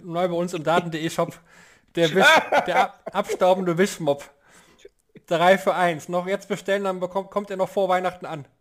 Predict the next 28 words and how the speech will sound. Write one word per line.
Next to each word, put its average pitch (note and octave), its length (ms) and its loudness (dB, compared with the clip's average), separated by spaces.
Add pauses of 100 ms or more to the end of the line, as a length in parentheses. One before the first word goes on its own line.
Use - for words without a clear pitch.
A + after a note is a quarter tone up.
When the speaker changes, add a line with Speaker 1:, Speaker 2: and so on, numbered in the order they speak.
(360)
Speaker 1:
<laughs> - 680 -20
Speaker 2:
Klar. - 180 -14 (320)
Speaker 1:
Okay. E3 400 -4 (560)
Ja, E3+ 320 0 (460)
kommen F#3+ 140 -6
wir F#3 100 0
zurück F#3+ 160 -4
zum G3+ 100 -8
Sportlichen, G3+ 640 -4
obwohl F#3 200 -6
wir F#3+ 100 0
damit F#3+ 280 -2
eigentlich F#3+ 320 -6
für F3+ 300 -8
den E3 560 -10
Mittwoch E3 300 -8
auch E3+ 260 -8
durch G3+ 300 -6
sind. F#3+ 480 -10 (800)
Mir F#3 140 -4
fällt G#3+ 180 2
es C4 100 -2
jetzt - 240 -6
schwer, G3 240 -4
diese A3+ 160 -6
Frage G#3 240 0
zu G3+ 120 -10
stellen, A3+ 580 -2